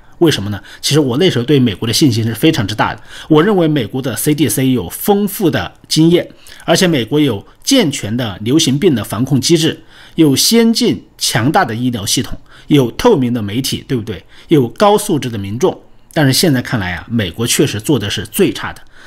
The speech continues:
死了二十万人了，感染七百万人左右。可以说这是我当初完全没有想到的。我对美国这个防疫政策可以说现在是非常不看好的。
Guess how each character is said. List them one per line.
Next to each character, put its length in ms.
死 200
了 220
二 160
十 140
万 200
人 120
了， 120
感 240
染 180
七 300
百 160
万 180
人 140
左 140
右。 120
可 100
以 40
说 120
这 180
是 120
我 100
当 220
初 220
完 240
全 180
没 80
有 80
想 240
到 160
的。 80
我 140
对 340
美 240
国 180
这 160
个 300
防 260
疫 100
政 280
策 240
可 160
以 40
说 160
现 220
在 100
是 240
非 240
常 200
不 140
看 180
好 200
的。 100